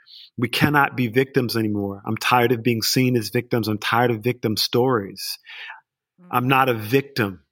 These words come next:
okay? That cop put, so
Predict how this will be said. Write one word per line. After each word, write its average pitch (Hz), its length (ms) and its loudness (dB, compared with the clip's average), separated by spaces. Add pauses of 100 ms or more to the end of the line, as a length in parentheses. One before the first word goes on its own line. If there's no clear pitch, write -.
(240)
okay? 120 520 -2 (480)
That 131 160 0
cop 131 300 0
put, - 180 -8 (3000)
so - 440 -2